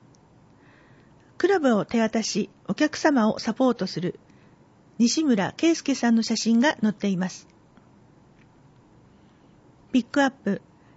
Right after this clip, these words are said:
常陽カントリークラブ一筋、ベテランキャディーさんをご紹介。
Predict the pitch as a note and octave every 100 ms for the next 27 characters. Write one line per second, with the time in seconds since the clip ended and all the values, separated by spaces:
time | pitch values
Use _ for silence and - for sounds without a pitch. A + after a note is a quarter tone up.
0 | _ - C#4 D#4 D4+ D#4 C#4 D4+ D4 D#4+
1 | D4+ D4 C#4+ B3 F3 D#3+ - A3+ F#3 E3+
2 | - _ _ - _ - A3+ D4+ D#4+ D#4+
3 | D#4 D#4+ B3 G#3+ F3+ F#3 G3+ - - -
4 | G3 F#3 F3